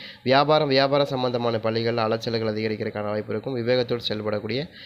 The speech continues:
நாளாக இன்றைய நாள் இருக்கு உங்களுக்கு. அதே மாதிரி உங்களுக்கு வந்து பார்த்தீங்கன்னா, ஆறு plus ஒன்பது அப்படிங்கிறது அதிர்ஷ்டமான நம்பரா இருக்கும். அனுகூலமான திசை அப்படின்னு எடுத்தீங்கன்னா, மேற்கு, ராசியா நிறம் வந்து வெண் மஞ்சள் நிறம்.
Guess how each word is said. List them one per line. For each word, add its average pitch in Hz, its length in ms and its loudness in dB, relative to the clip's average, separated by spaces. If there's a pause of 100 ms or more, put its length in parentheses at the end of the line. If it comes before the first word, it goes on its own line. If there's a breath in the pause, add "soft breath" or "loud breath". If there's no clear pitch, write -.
(160 loud breath)
நாளாக 127 380 4
இன்றைய 113 280 0
நாள் 113 180 2
இருக்கு 110 200 0
உங்களுக்கு. 107 340 -2 (320 loud breath)
அதே 139 220 2
மாதிரி 139 220 2
உங்களுக்கு 123 320 -2
வந்து 120 240 -2
பார்த்தீங்கன்னா, 196 80 -8 (1000 soft breath)
ஆறு 151 480 4
plus 139 360 2
ஒன்பது 151 440 4
அப்படிங்கிறது 123 320 0
அதிர்ஷ்டமான 113 600 0
நம்பரா 110 200 -2
இருக்கும். 107 320 -4
அனுகூலமான 135 540 2
திசை 120 300 -2
அப்படின்னு 113 260 -2
எடுத்தீங்கன்னா, 113 320 -4 (480 loud breath)
மேற்கு, 127 380 2
ராசியா 139 400 4
நிறம் 120 220 4
வந்து 123 200 0
வெண் 127 180 2
மஞ்சள் 110 320 2
நிறம். 107 320 -2